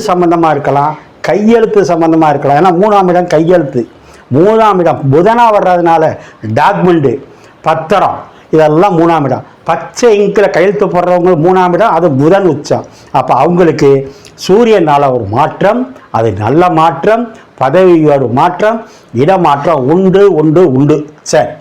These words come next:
அடுத்து நாலாம் இடத்துல செவ்வாய் இருக்கு, இருக்கலாமா சார்? பொதுவா நாலுல செவ்வாய் இருந்தா செவ்வாய் தோஷம்பாங்க,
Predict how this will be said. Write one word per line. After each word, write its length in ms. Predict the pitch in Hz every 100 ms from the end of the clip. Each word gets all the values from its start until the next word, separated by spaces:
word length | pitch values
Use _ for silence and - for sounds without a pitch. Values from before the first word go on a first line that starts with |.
| - - - -
அடுத்து 400 | 143 165 - 135 156 214 214 - - 117
நாலாம் 340 | 190 240 226
இடத்துல 260 | 208 202 196
செவ்வாய் 280 | 180 170 190
இருக்கு, 180 | 165 156
இருக்கலாமா 360 | 160 175 170 147 151
சார்? 180 | 180 - - - _ - _ - _ - - - - - - -
பொதுவா 280 | 123 160 196 202
நாலுல 300 | 196 196 196 196
செவ்வாய் 240 | 190 196
இருந்தா 180 | 180 190 190
செவ்வாய் 280 | 185 196 185
தோஷம்பாங்க, 540 | 180 196 185 180 170